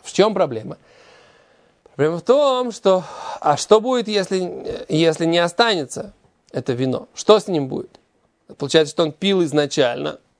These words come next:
всё неотделённым. За это, э, об эт-, это, этого опасаются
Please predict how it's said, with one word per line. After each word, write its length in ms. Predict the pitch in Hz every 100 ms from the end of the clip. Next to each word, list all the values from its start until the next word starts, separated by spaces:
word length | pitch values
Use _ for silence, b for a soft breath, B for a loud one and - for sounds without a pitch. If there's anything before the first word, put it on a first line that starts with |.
| _
всё 200 | - 143
неотделённым. 600 | 147 151 170 240 233 - _
За 120 | - 185
это, 320 | 233 185 - _ b b b b b b b -
э, 400 | 131 120 117 120
об 180 | - 151
эт-, 140 | 175
это, 220 | 175 185
этого 280 | 185 180 180
опасаются 640 | 170 160 165 143 135 139